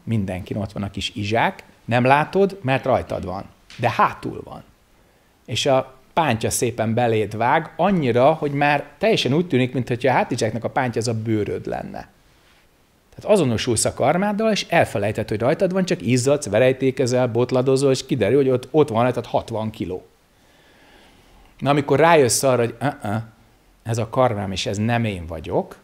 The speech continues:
akkor ott vagy a folyóparton, zéró híd. Semmi eszköz. Csak a hátizsákodból kiveszel egy követ, és beledobod a folyóba,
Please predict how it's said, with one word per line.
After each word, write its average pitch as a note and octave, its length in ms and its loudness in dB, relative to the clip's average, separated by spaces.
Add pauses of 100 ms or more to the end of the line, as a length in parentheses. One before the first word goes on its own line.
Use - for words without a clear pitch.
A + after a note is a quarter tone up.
(220)
akkor A2+ 140 -6
ott G3+ 160 2
vagy C3 160 2
a A#2 60 2
folyóparton, B2+ 1000 2
zéró B2 580 4
híd. G#2 400 -2 (600)
Semmi D#3+ 540 2
eszköz. F#2+ 760 -4 (640)
Csak - 160 -8
a A2+ 60 0
hátizsákodból A#2+ 760 0
kiveszel A2 480 -2
egy F#2+ 180 -10
követ, A2 540 -2 (1120)
és A#2 100 -14
beledobod G#2+ 540 0
a F#2+ 60 -8
folyóba, F#2+ 640 -8